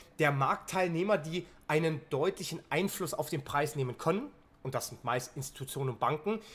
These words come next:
sind die wirklich daran interessiert, die Preise weiter nach oben zu drücken. Jetzt ist hier relativ wenig Volumen reingekommen, was bedeutet, so richtig viel Liquidität konnte in Form von Kauforder nicht untergebracht werden. Würde bedeuten, wie stark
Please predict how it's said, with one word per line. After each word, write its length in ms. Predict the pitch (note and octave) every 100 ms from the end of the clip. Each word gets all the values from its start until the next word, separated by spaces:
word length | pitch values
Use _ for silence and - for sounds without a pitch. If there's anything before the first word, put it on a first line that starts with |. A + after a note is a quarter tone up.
| - -
sind 320 | C#3 A#3 A3+
die 140 | G3+
wirklich 240 | F#3 - -
daran 220 | F3+ F#3
interessiert, 540 | E3 D3 C3+ F3 F3
die 60 | D#3
Preise 460 | - C3+ D3+ D#3
weiter 260 | B2 B2+ C3+
nach 160 | D#3+ -
oben 220 | A3 F3+
zu 140 | C3+ A2+
drücken. 320 | G#2+ G#2+ - - - - - -
Jetzt 180 | D3 G3
ist 140 | -
hier 120 | A3+
relativ 380 | F#3+ G#3+ - D3
wenig 300 | D#3 G3+ C#3+
Volumen 280 | E3 E3 D#3
reingekommen, 520 | D#3 C4+ F3+ D3+ E3+
was 160 | E3 -
bedeutet, 500 | D3+ E3 F3 F#3 - -
so 140 | - D3
richtig 300 | G3 - -
viel 200 | - F3+
Liquidität 680 | F#3 - D3+ C#3+ G3+ G3 G3+ - -
konnte 340 | - F3+ G3 G3+
in 220 | E3+ D#3
Form 320 | - D#3+ E3
von 180 | D#3+ C3+
Kauforder 560 | D#3 D#3+ - C#3+ D3
nicht 320 | C#3+ F#3+ - -
untergebracht 640 | D3+ D3 C3 A#2 - B2+
werden. 320 | A#2+ D#3 G3+ - - -
Würde 240 | C3 E3+ A3
bedeuten, 580 | G3+ F3+ G3 G3 A3 G3 - -
wie 260 | A2+ A3
stark 640 | - - C#3+ F3+ D#3 -